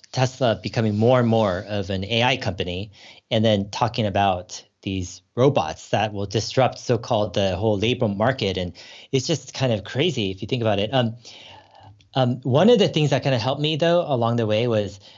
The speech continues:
um, my first talk with James Damma, like, was in November or December of twenty twenty. And I was asking, like, what else could Tesla do with A I,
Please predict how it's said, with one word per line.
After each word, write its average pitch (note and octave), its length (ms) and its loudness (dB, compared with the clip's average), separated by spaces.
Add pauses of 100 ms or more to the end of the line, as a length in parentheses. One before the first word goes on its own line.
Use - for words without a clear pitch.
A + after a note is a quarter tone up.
(280)
um, G#2 360 -4 (260)
my A#2 140 -2
first F#3+ 480 2
talk B2+ 260 0
with G#2+ 140 -2
James G#2+ 260 -2
Damma, G2+ 320 0
like, F#2 240 -2
was G2 380 -6
in G2 140 -6
November B2+ 580 2
or A2+ 40 4
December G#2+ 340 0
of F#2 80 0
twenty G2+ 260 0
twenty. F#2 400 -4 (480)
And G#2+ 340 4 (540)
I A#2+ 80 4
was - 420 -4
asking, C#3 320 0
like, A2+ 80 -2
what C3 240 4
else E3 180 2
could A#2+ 160 -4
Tesla A#2 320 -4
do G#2 220 -2
with G2 140 -2
A G2 180 -2
I, F2 440 -4